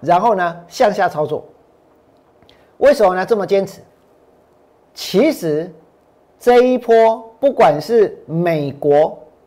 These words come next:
还是台湾的股票市场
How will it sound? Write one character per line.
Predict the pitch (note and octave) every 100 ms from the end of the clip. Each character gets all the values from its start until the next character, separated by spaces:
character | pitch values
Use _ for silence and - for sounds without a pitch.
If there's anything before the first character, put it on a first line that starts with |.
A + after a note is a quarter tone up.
| _
还 | - F3
是 | F3+ B3+
台 | A#3+ - E3
湾 | F3 F#3+ F#3 - _ _ _ _ _ _ _
的 | G#3+
股 | G#3 G3
票 | A#3+ C4+
市 | C#4 B3+
场 | E3 B2+